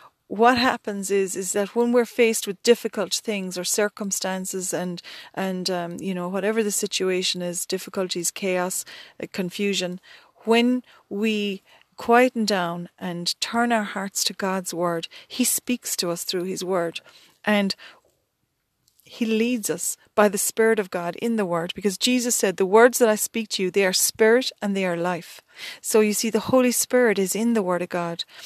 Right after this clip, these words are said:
And, and that day when, when Peter preached the first, um, you know, message to the, the, uh, in the book of Acts in chapter three, and it said that, "And the Spirit of God in the word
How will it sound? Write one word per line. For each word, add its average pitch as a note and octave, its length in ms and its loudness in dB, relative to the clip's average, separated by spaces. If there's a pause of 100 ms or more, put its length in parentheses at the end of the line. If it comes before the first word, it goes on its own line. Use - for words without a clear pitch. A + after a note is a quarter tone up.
(220)
And, F#3 300 -4
and F#3+ 240 -2
that B3+ 200 0
day A#3 180 8
when, G3+ 260 -2 (160)
when G3 220 -8
Peter B3 520 -2 (320)
preached - 580 2 (200)
the G3+ 80 -8
first, - 460 2 (400)
um, F#3+ 500 -4 (280)
you G3+ 120 -4
know, F#3 380 -2 (160)
message G#3 720 2
to G#3 200 0
the, F3+ 300 -2
the, - 420 -4 (380)
uh, - 40 -8
in F#3 440 -6
the F3+ 60 -4
book A3+ 180 0
of B3 100 2
Acts G#3+ 400 0
in F#3+ 80 -4
chapter A3 340 -2
three, G#3 420 -2 (360)
and G3+ 120 0
it G3+ 100 -4
said G#3 260 2
that, G3 180 0 (280)
"And G#3+ 140 2
the G3+ 80 4
Spirit C4+ 520 4
of G3 240 -4
God A3+ 360 2 (100)
in B3+ 220 0
the A3 100 4
word G3+ 460 4